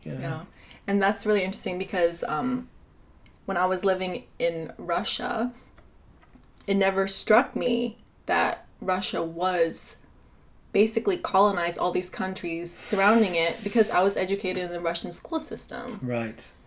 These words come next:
Speaker 2: And I realized really just a few years ago, and I was like, "Oh my God."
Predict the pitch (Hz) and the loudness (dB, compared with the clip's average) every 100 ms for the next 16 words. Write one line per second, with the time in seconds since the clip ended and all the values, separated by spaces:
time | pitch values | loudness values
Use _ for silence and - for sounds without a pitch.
0 | - 202 202 196 214 220 208 190 185 - | -4 0 2 4 6 6 4 2 0 -4
1 | - - - - - - _ - 185 208 | -8 -12 -20 -20 -20 -20 _ -14 2 6
2 | 226 214 - 185 - 196 - 196 196 175 | 8 6 2 -2 -4 -6 -8 -6 -2 0
3 | 214 247 165 156 135 123 196 190 180 - | 2 0 0 2 2 2 -2 -2 -2 -6
4 | - - 196 247 254 180 170 202 262 - | -12 -6 4 6 6 2 -6 -8 -6 -8
5 | - - - - | -8 -6 -6 -8